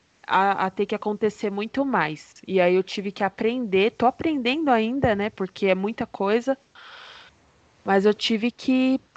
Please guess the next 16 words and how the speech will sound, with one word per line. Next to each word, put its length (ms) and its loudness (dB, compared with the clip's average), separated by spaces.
correr 580 2
aí, 480 -2
tirar 360 2
leite 360 -2
de 140 -6
pedra 560 -2
praticamente, 1080 -2
pra 220 -2
conseguir, 920 -6
é, 760 4
pra, 180 -2
pra 180 2
não 140 -2
deixar 400 2
ela, 420 4
ela, 680 2